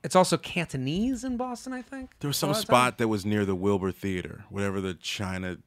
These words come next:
Speaker 2: Chinatown.
Speaker 1: Oh, that's Chinatown. Yeah, that's
Speaker 2: Okay. It was, yeah.
Speaker 1: We're sponsored, people. This is, uh, listen, I like this company, Electric Family. They got great stuff, and they got a message, and they're doing, like, a, it's a community thing.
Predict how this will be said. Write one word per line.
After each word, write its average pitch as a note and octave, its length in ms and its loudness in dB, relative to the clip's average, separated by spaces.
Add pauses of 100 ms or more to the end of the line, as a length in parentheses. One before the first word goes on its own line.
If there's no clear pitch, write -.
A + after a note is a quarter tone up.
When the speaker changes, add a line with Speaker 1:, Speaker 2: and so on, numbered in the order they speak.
(100)
Speaker 2:
Chinatown. F2+ 680 -10
Speaker 1:
Oh, D3 80 0
that's D#3+ 280 8
Chinatown. C3 600 0
Yeah, B2+ 180 2
that's A#2+ 180 2
Speaker 2:
Okay. F2+ 320 2 (200)
It E2 60 -12
was, F#2 160 -10 (120)
yeah. G2+ 80 -6 (320)
Speaker 1:
We're E3 120 2
sponsored, F3 480 6
people. B2+ 360 -2 (920)
This D3+ 180 0
is, C#3 220 0
uh, C#3 480 6 (760)
listen, D#3+ 260 6
I E3+ 160 12
like F3+ 240 12
this D3 220 2
company, A#2+ 380 2
Electric C#3 420 2
Family. B2+ 460 2 (320)
They D#3+ 80 2
got D3 160 6
great E3 320 10
stuff, D#3+ 300 8
and D3 80 -2
they C#3+ 60 4
got C3+ 80 4
a B2+ 60 4
message, D#3 680 6
and C#3+ 140 0
they're C#3 80 4
doing, E3 320 8
like, D#3 120 4
a, D#3 100 8
it's E3+ 120 -2
a G#3 140 8
community F#3+ 600 6
thing. C3 260 2